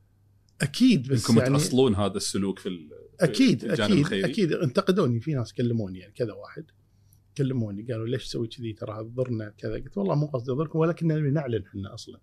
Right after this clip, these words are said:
Speaker 2: مهم.
Speaker 1: إلى أن يعني الناس قامت تعلن، مو إحنا يعني. إحنا ما أعلنا هذا الشيء إلا بعد ما انتشر بين الناس. فصرت أسأل، أقول: "نعم، إحنا ما ناخذ نسبة إدارية". لكن في الأول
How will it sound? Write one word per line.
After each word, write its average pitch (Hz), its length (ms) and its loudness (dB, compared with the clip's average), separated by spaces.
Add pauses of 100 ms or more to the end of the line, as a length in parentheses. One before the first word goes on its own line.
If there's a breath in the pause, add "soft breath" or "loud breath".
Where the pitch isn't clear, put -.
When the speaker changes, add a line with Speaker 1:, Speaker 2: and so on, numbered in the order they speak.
Speaker 2:
مهم. 101 300 -2 (480)
Speaker 1:
إلى 139 180 4
أن 143 260 0
يعني 131 300 -2
الناس 143 360 0
قامت 110 220 -2
تعلن، 101 260 -6
مو 117 80 -4
إحنا 104 300 -8
يعني. - 240 -16 (420)
إحنا 107 140 -8
ما 131 120 0
أعلنا 113 400 -2
هذا 117 80 -4
الشيء 240 220 -4
إلا 196 120 4
بعد 135 200 0
ما 135 80 0
انتشر 131 360 -2
بين 120 200 0
الناس. 123 420 -2 (760)
فصرت 254 400 -2
أسأل، 156 340 -2
أقول: 208 240 0
"نعم، 113 160 -2
إحنا 139 200 -4
ما 120 100 0
ناخذ 107 240 -8
نسبة 101 260 -16
إدارية". 98 360 -16
لكن 117 480 -8
في 135 60 -8
الأول 147 460 0